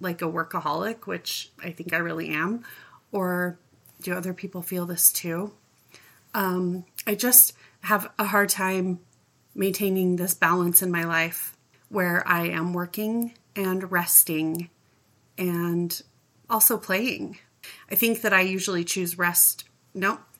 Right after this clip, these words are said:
that's not what I choose. I think I usually choose working and playing, and I choose resting last.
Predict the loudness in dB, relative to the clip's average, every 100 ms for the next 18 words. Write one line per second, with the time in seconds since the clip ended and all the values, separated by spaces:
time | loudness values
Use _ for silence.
0 | -14 -4 -2 -2 -4 -8 -8 -2 -2 0
1 | 2 6 6 4 2 -4 -4 -2 0 2
2 | 2 0 _ _ _ _ -10 -2 -2 -2
3 | -4 -4 -6 -6 -6 -2 0 0 0 -4
4 | -8 _ -20 -20 _ _ _ -2 0 0
5 | -2 -2 -2 -2 0 2 4 4 0 -4
6 | -4 -2 0 0